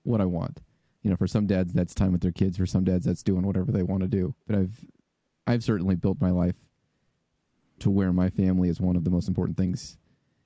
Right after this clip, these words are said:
And, you know, like, doing stuff after work, if it's not with my family, I don't really wanna be there doing it, you know?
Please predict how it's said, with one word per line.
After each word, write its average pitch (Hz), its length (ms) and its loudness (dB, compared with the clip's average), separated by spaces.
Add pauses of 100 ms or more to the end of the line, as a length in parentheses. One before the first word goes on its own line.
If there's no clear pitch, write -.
(280)
And, 90 560 2 (440)
you 113 80 0
know, 98 140 4
like, 87 180 0
doing 98 220 2
stuff 92 200 0
after 92 240 0
work, 107 320 0
if - 220 -2
it's 101 160 -2
not 123 200 0
with - 140 0
my 98 120 0
family, 107 360 2
I 98 60 0
don't 131 240 0
really 117 220 2
wanna 110 380 0 (240)
be 117 180 0
there 101 180 2
doing 107 260 0
it, - 160 -6
you 101 140 0
know? 104 240 0